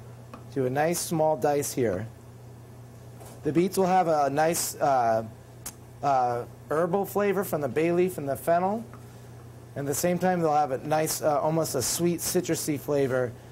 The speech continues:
from the orange and the lemon. And that's a, will help balance out the flavor of the, uh,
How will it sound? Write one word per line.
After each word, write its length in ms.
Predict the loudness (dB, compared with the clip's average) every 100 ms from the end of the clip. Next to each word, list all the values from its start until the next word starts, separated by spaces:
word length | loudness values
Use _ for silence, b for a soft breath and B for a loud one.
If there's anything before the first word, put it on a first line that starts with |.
| B -12
from 220 | 0 0
the 80 | 2
orange 460 | 0 0 0 -2 -2
and 120 | 0
the 60 | 2
lemon. 420 | 2 2 -2 -6 -12 -16 -18 -18 -18 -18 -18 -20 -20 -16 -10
And 140 | 0
that's 260 | 2 2 2
a, 160 | 0 0
will 160 | 0
help 240 | 2 0 2
balance 400 | 2 2 0 2
out 320 | 4 4 2
the 160 | 0 0
flavor 400 | 0 0 2 0
of 140 | 0
the, 200 | 0 2
uh, 260 | 4 4